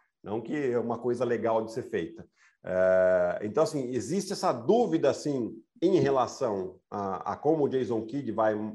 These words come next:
armar essa, esse time em volta do Luka Doncic, mas principalmente, eu, eu até acredito aqui que o Dallas não fez tantas movimentações no mercado nessa intertemporada aqui,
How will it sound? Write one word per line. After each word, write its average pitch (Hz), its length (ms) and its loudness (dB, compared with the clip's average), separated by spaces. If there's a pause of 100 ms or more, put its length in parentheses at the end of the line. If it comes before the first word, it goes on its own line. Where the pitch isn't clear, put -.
(140)
armar 113 440 0
essa, 135 200 -6 (120)
esse 110 280 -8
time 107 380 -4 (320)
em 120 160 -2
volta 123 300 4
do 113 80 -4
Luka 110 260 -2
Doncic, 131 420 -2 (560)
mas 123 380 0
principalmente, 175 840 2
eu, 139 120 0
eu 139 160 2
até 156 220 0
acredito 160 320 -4
aqui 143 140 -8
que 147 80 -8
o 151 40 -2
Dallas 139 300 2
não 175 160 2
fez 160 320 -4
tantas 180 540 0
movimentações 117 1400 -2
no 110 200 -6
mercado 107 600 -2
nessa 101 560 -4
intertemporada 101 880 -4
aqui, 165 400 -6